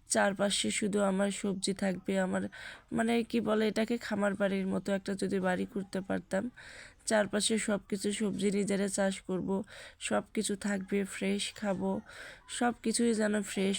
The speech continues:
হবে, কোলাহলমুক্ত একটা জায়গা হবে। এই সব যেগুলো কিন্তু আগে আমার মনে হতো না।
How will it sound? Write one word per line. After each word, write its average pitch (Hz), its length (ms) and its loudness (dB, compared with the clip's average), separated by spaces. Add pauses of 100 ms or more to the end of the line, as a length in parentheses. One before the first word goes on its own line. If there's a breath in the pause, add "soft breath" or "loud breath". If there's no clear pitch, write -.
হবে, 185 260 0
কোলাহলমুক্ত 196 840 -2
একটা 196 320 -2
জায়গা 190 440 0
হবে। 196 300 -2 (560 loud breath)
এই 214 160 2
সব 202 220 2
যেগুলো 208 360 2
কিন্তু 214 320 -2
আগে 202 320 2
আমার 196 240 4
মনে 190 260 2
হতো 185 340 -2
না। 175 140 0